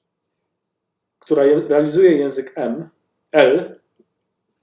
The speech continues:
z założenia. Pokazujemy implikację z jedynki do dwójki, czyli mamy maszynę Turinga M, która terminuje dokładnie dla słów z języka L.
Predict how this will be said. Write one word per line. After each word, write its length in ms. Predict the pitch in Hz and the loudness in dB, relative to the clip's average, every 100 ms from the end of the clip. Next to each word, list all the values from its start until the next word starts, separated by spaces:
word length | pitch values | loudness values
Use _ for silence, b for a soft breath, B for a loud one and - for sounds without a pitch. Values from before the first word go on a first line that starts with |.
| _ _ _ _ _ _ _ _ _ _ | _ _ _ _ _ _ _ _ _ _
z 100 | 120 | -6
założenia. 460 | 135 135 120 113 | -2 -2 -4 -8
Pokazujemy 600 | 143 - 151 156 156 165 151 | -14 -16 -6 -2 0 -2 -4
implikację 420 | 139 151 147 143 | -4 -6 -6 -10
z 20 | |
jedynki 300 | 139 139 - | -14 -14 -6
do 60 | 135 | -6
dwójki, 280 | 127 110 | -4 -8
czyli 160 | 107 139 | -12 -12
mamy 180 | 143 160 | -8 -6
maszynę 300 | 151 160 139 | -6 -6 -8
Turinga 360 | 160 151 139 | -6 -4 -6
M, 280 | 143 151 151 - _ _ _ | -6 -10 -10 -16 _ _ _
która 220 | _ 156 151 | _ 0 2
terminuje 460 | 180 190 185 185 | 2 0 2 2
dokładnie 420 | 160 160 185 170 | 2 0 0 0
dla 120 | 151 147 | -2 -2
słów 220 | 160 143 | -4 -8
z 20 | |
języka 320 | 139 135 120 | -10 -8 -8
L. 220 | 113 98 | -8 -12